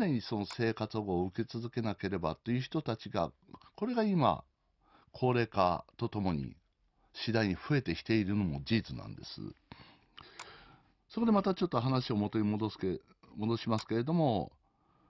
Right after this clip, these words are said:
その被保護人員と被保護世帯、この世帯数も当然のことながら、戦後は多かったわけですけれども、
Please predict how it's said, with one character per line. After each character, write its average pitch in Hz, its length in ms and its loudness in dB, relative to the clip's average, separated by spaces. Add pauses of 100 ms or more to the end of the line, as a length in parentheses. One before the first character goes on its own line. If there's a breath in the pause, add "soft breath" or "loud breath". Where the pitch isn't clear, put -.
(140)
そ 175 60 -2
の 156 200 4
被 233 240 -2
保 202 180 -2
護 131 120 4
人 117 300 2
員 92 120 2
と 76 400 -4 (140)
被 - 280 -2
保 170 180 -4
護 113 100 -2
世 - 280 -6
帯、 - 220 -8 (240)
こ 180 100 -2
の 190 80 -2
世 226 200 -2
帯 254 160 2
数 - 100 -6
も 151 160 2
当 127 160 2
然 123 160 2
の 117 80 2
こ 127 100 -6
と 135 120 -2
な 131 100 2
が 110 80 2
ら、 71 280 0 (640 soft breath)
戦 123 160 4
後 113 120 2
は 101 280 4 (100)
多 120 160 0
か 92 120 -4
っ - 80 -6
た 80 100 -2
わ 78 100 -2
け - 60 -14
で 76 120 -6
す - 120 -8
け 110 80 -2
れ 139 100 2
ど 180 80 0
も、 160 380 2